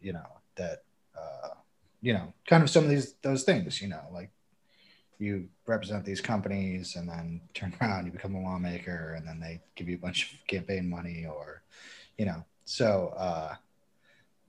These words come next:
that's, uh, always kind of been framed to me as what the, the, the,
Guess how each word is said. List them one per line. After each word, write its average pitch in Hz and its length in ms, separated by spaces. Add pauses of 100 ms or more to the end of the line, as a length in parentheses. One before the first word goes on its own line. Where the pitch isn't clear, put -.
that's, - 560
uh, 85 600
always 82 400
kind 85 240
of 80 140
been 85 160
framed 90 380
to 87 100
me 87 120
as 82 160
what 90 140
the, 87 80 (240)
the, 87 140 (220)
the, 90 120